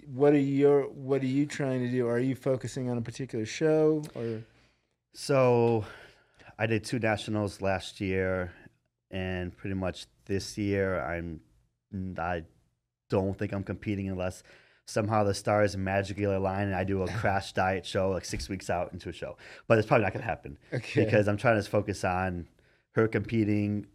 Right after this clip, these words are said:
Speaker 2: in business. I just wanna focus, that's, I just, that's my main focus is business.
Speaker 1: Got it.
Speaker 2: You know, my clients, her, and yeah, I, I'll compete again. I had a lot of, my biggest hard thing for me to go on stage is, I figured out this year, luckily,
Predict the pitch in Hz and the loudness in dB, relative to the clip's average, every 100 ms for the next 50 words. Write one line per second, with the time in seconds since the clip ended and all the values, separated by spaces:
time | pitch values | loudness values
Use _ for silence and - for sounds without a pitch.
0 | _ 98 92 90 80 90 87 90 - - | _ -6 -4 -6 -6 -8 -6 -8 -8 -8
1 | 92 82 95 90 92 87 98 - _ - | -8 -6 -8 -6 -8 -6 -8 -10 _ -20
2 | - _ _ _ _ - 101 - 107 - | -20 _ _ _ _ -2 -2 0 -2 0
3 | 107 98 92 90 90 85 87 - 90 98 | 0 0 0 -2 -4 -6 -8 -6 -6 -4
4 | 87 - _ _ _ 110 104 101 - _ | -8 -10 _ _ _ -8 -8 -8 -14 _
5 | - 87 82 87 - 90 92 87 - - | -8 -6 -6 -6 -2 -2 -2 -4 -8 -4
6 | 95 92 85 82 80 - _ _ _ _ | -2 0 -2 -4 -8 -12 _ _ _ _
7 | _ _ _ - 85 - 82 - 170 180 | _ _ _ -4 -2 0 0 4 2 2
8 | 175 160 151 139 104 98 98 98 110 123 | -2 0 0 2 2 2 0 -2 0 2
9 | 123 107 110 104 95 87 - - 107 113 | 2 2 2 2 0 -4 -16 -4 -2 0
10 | 117 110 104 - _ _ _ _ _ - | 0 -2 -4 -10 _ _ _ _ _ -2
11 | 123 110 110 110 101 98 117 123 127 131 | 2 2 2 -2 -2 -2 -2 -2 -2 -4
12 | - 123 127 117 98 92 - - _ _ | -2 -2 -2 -2 -2 -2 -6 -16 _ _
13 | _ _ 90 - 92 87 - 85 - 113 | _ _ -10 -4 -2 -2 -4 -8 -4 0
14 | 110 98 - _ 95 87 85 82 | 0 -2 -8 _ -8 -6 -6 -8